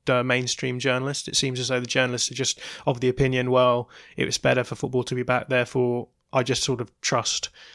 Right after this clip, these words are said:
the E F L and the clubs and the authorities to do the right thing and make it safe." Do either of you feel, um, at all, um, negative about the possibility of coming back? Is this something that we're just being sort of tricked into because we all want to watch football?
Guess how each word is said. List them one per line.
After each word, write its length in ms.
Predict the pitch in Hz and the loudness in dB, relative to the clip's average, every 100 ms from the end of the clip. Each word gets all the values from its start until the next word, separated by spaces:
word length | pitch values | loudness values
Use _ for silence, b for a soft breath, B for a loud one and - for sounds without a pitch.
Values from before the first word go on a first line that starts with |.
| B | B
the 360 | - 120 117 120 | 0 2 2 0
E 120 | 151 135 | 4 4
F 180 | - | 4
L 260 | 127 123 123 | 4 6 4
and 120 | 117 | -2
the 40 | 123 | -2
clubs 480 | 139 123 120 117 - | 2 2 0 -2 -2
and 260 | 123 120 117 | -4 -4 -8
the 120 | 127 120 | -4 -4
authorities 580 | 117 127 123 - 113 | 0 0 0 -4 -6
to 100 | - | -4
do 120 | 127 120 | -2 0
the 100 | 120 | 2
right 180 | 117 | 0
thing 360 | 123 120 117 117 | 0 -2 -2 -6
and 140 | 123 120 | -4 -2
make 180 | 117 | -4
it 100 | - | -2
safe." 360 | - 127 117 - B B B | 0 0 -2 -6 B B B
Do 160 | 151 147 | 2 4
either 320 | 143 170 156 | 6 6 4
of 100 | 139 | 2
you 100 | 147 | 0
feel, 460 | - 143 143 135 _ _ | 2 2 2 0 _ _
um, 260 | 135 123 127 | -4 -4 -4
at 200 | 127 143 | -2 2
all, 400 | 127 127 123 - _ 131 | 2 0 -2 -8 _ -4
um, 400 | 123 117 113 110 _ - - - 427 - | -4 -4 -8 -14 _ -20 -18 -16 -14 -6
negative 540 | 147 139 143 151 151 | 2 2 4 2 2
about 260 | 143 143 135 | 2 2 2
the 120 | 139 | -2
possibility 600 | 123 143 131 139 139 139 | -2 -2 0 -2 -2 -4
of 80 | 131 | -4
coming 240 | 139 135 | -4 -2
back? 220 | 135 139 135 | -2 -2 -2
Is 140 | 123 | -2
this 140 | 135 | 0
something 340 | - 143 131 127 | 0 0 -2 -4
that 100 | 123 | -2
we're 100 | 127 | 0
just 180 | 131 - | -2 -2
being 260 | 127 127 | -4 -4
sort 200 | - 135 | -4 -4
of 160 | 117 - | -4 -2
tricked 300 | 147 131 139 | -2 0 0
into 280 | 131 135 131 | 0 0 -2
because 220 | 131 120 | -2 2
we 80 | 127 | 2
all 140 | 123 | 4
want 180 | 127 123 | 0 -2
to 80 | 135 | -4
watch 220 | 120 - | -4 -4
football? 440 | - 135 120 - | -4 -2 -4 -8